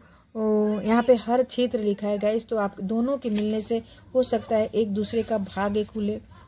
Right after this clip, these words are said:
एक दूसरे का luck, एक दूसरे का साथ दे, जिससे कि आप बहुत, बहुत ज़्यादा अच्छे और एक हाई position पे पहुँचे। आपका career, आपकी life, आपकी आर्थिक स्थिति।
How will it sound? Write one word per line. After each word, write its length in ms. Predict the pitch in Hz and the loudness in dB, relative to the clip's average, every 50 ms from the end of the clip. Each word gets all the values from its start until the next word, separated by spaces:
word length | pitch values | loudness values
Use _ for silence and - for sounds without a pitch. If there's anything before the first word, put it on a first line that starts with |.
| - - 220 | -16 -4 -4
एक 180 | 220 208 202 | -2 0 0
दूसरे 320 | 196 220 202 - 220 220 208 | 0 0 0 2 0 0 2
का 160 | - 220 208 | 2 2 2
luck, 280 | 202 202 208 214 208 208 - - - - - - - | 4 4 4 2 2 -2 -6 -14 -20 -20 -6 0 2
एक 160 | 208 214 208 202 | 2 2 0 -4
दूसरे 320 | 190 214 202 190 - 214 | -4 -4 -2 -2 -2 0
का 120 | 202 214 196 | 0 0 0
साथ 340 | 208 - 180 180 190 190 220 | 2 2 2 2 2 0 0
दे, 220 | 196 190 208 208 208 - - - - - - - - - | 0 0 0 0 -2 -6 -12 -20 -20 -20 -20 -16 -10 -4
जिससे 300 | 196 214 202 - 220 208 | -4 -4 0 2 0 0
कि 140 | 202 - 240 | 2 2 2
आप 180 | 214 202 196 202 208 | 2 2 0 -2 -2
बहुत, 320 | 196 208 196 226 262 262 220 | -2 -2 0 2 2 0 2
बहुत 320 | 202 214 208 214 214 208 190 | 2 2 4 4 4 2 2
ज़्यादा 400 | 214 196 185 196 196 190 208 202 - - - - - - - - - - | 2 2 4 4 4 4 2 0 -4 -12 -20 -20 -20 -20 -20 -8 -2 -2
अच्छे 360 | 214 214 - - - 247 254 | -2 -2 0 2 4 4 6
और 300 | - - 214 208 208 214 214 - - - - - - - - - - - - - - | 6 6 4 4 4 2 -2 -4 -8 -14 -16 -14 -8 -6 -6 -6 -6 -8 -6 0 2
एक 200 | 214 220 208 - - | 2 2 2 -2 -8
हाई 280 | - - 220 233 262 269 | -6 0 2 2 2 2
position 520 | - - 226 196 208 202 202 220 208 202 | 2 0 0 0 0 0 -2 -2 -2 -2
पे 120 | 196 220 202 | -2 -4 -6
पहुँचे। 420 | - 202 190 185 175 - - 190 | -4 -2 -2 -2 -2 -2 -4 -2
आपका 280 | 185 180 175 - - 196 185 | -2 -2 -2 -2 -4 -4 -2
career, 500 | - 202 190 185 185 196 196 196 202 202 - - - - - - | 0 0 0 2 2 0 0 0 0 -2 -8 -18 -20 -14 -10 -8
आपकी 220 | 190 - - 214 | -8 -4 -2 0
life, 360 | 202 196 190 185 185 196 - - - | 2 2 4 4 2 2 0 -2 -2
आपकी 260 | 190 180 180 - 214 | -4 -4 -2 0 2
आर्थिक 380 | 185 175 175 175 - 190 - 196 | 2 2 2 0 -4 -6 -4 -6
स्थिति। 440 | 180 - - 180 - - 185 180 | -6 -6 -8 -10 -8 -6 -6 -6